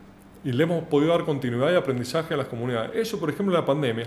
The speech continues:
cuando se cerraron las fronteras, las obras nuestras no se pararon,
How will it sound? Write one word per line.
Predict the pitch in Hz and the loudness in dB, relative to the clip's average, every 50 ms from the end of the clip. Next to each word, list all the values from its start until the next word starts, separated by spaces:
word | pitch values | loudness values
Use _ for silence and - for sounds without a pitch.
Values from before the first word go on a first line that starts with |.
| 120 - - | -8 -8 -4
cuando | 127 117 117 117 | -4 -4 -2 -4
se | - - 117 | -6 -6 -6
cerraron | - 123 117 156 196 208 | -6 -2 0 2 2 2
las | 196 156 | 2 2
fronteras, | - - 131 123 - 123 113 120 113 110 | 2 0 -2 0 0 0 0 0 -2 -2
las | - 139 | -4 -4
obras | 165 202 220 262 170 165 | -2 -2 -2 -2 -2 -2
nuestras | 202 208 - 165 143 | -2 -4 -4 -6 -4
no | 160 180 | -4 -4
se | - 185 | -4 -2
pararon, | 127 123 120 170 180 131 110 104 104 | -2 0 2 2 2 0 -2 -6 -10